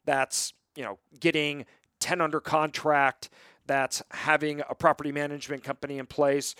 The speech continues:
That's having the funds all set in place, right? These are all results of your goals. Then the actions, so the fourth, the actions, the tasks, the weekly, monthly.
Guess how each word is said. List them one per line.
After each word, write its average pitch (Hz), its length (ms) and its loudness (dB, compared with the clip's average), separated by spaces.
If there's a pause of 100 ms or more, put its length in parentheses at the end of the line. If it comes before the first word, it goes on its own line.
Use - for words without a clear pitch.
(280)
That's 131 300 2
having 151 340 0
the 131 80 -6
funds 156 720 0 (400)
all 143 440 2 (140)
set 139 280 -2
in 131 60 -16
place, 135 380 0
right? 120 180 -6
These 135 200 -8
are 135 120 0
all 135 120 0
results 143 800 -2 (500)
of 143 160 2
your 143 140 -2
goals. 113 560 -6 (380)
Then 151 420 0
the 139 180 -2
actions, 151 840 -4 (220)
so 139 160 -6
the 120 100 -6
fourth, 180 580 4 (500)
the 131 160 -4
actions, 160 560 -2
the - 100 -16
tasks, - 640 -2 (260)
the 135 80 -2
weekly, 147 640 -4
monthly. 143 680 -4